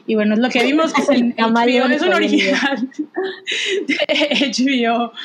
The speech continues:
Speaker 1: Originals, pero está en H B O Max.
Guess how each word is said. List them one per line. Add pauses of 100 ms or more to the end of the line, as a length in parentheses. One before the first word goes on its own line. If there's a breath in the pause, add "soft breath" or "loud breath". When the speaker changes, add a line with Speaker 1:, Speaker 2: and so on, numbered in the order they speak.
(460 loud breath)
Speaker 1:
Originals,
pero
está
en
H
B
O
Max.